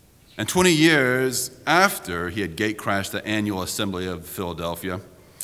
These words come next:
he lay mortally sick in bed, and he was brought news that a new assembly had abolished, had voted to abolish the slave trade. And he said, "Now I can die in peace."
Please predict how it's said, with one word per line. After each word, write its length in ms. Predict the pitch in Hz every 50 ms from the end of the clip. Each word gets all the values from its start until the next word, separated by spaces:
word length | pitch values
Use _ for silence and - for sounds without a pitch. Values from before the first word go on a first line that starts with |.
| - - -
he 140 | - - 131
lay 240 | 131 135 135 131 131
mortally 420 | 135 135 143 160 185 190 214 214
sick 360 | - - - - 135 127 131
in 120 | 139 131 117
bed, 380 | 90 85 76 80 98 117 120 - - - - - - - -
and 60 | 104
he 60 | 117
was 160 | 117 113 101
brought 400 | 87 85 107 107 110 131 135 147
news 540 | 131 117 98 90 92 110 135 139 - - - - - - - -
that 140 | - 95 101
a 40 | 98
new 220 | 95 101 107 110
assembly 400 | 117 110 - 113 101 98 98 98
had 140 | 92 95 92
abolished, 520 | 90 90 85 80 80 87 92 90 - - - - -
had 180 | 107 107 95 92
voted 280 | 98 101 104 101 98
to 100 | - 101
abolish 640 | 90 76 76 87 92 87 90 95 90 - - - - - - -
the 340 | 80 85 85 82 82 78 80 - - - _ _ -
slave 320 | - - 113 101 95 78
trade. 260 | - - 69 67 - - - - _ _ _ -
And 80 | 87
he 140 | 92 95 95
said, 260 | 87 - 87 80 78
"Now 240 | 80 80 80 80 76
I 60 | 78
can 160 | 80 - 82 73
die 160 | 73 73 73
in 100 | 73 71
peace." 420 | - - 87 69 60 - - -